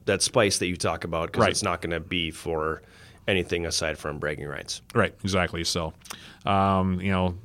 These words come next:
Speaker 2: that makes it all that much more fun. But again, eight thirty P M the start time there. I'll be on with the pregame at eight fifteen, uh, this coming, uh, Tuesday on ninety-one point three. So join us. So this should be a fun one.
Speaker 1: Under the lights.
Speaker 2: Yep, under the lights. Same story with men's soccer,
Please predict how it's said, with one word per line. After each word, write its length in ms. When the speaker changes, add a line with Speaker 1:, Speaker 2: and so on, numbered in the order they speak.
Speaker 2:
that 180
makes 200
it 40
all 140
that 140
much 200
more 120
fun. 240
But 200
again, 200
eight 160
thirty 220
P 260
M 140
the 60
start 220
time 200
there. 180
I'll 100
be 120
on 100
with 100
the 60
pregame 320
at 80
eight 140
fifteen, 500
uh, 120
this 160
coming, 440
uh, 120
Tuesday 360
on 120
ninety-one 320
point 200
three. 160
So 120
join 220
us. 80
So 60
this 100
should 120
be 80
a 40
fun 180
one. 120
Speaker 1:
Under 180
the 60
lights. 420
Speaker 2:
Yep, 180
under 160
the 80
lights. 420
Same 200
story 160
with 100
men's 220
soccer, 440